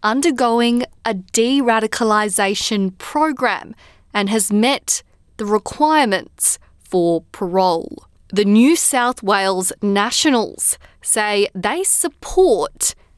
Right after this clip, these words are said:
an Indigenous voice to Parliament. New South Wales Indigenous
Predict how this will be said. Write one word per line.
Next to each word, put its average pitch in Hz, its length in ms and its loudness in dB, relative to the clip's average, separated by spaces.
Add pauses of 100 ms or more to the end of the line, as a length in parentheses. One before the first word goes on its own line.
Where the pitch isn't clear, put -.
(120)
an 214 220 -2
Indigenous 226 840 0 (120)
voice 180 600 0 (120)
to - 120 -6
Parliament. 240 1080 -2 (500)
New 214 240 4
South 190 400 0
Wales 196 600 -2 (100)
Indigenous 220 880 0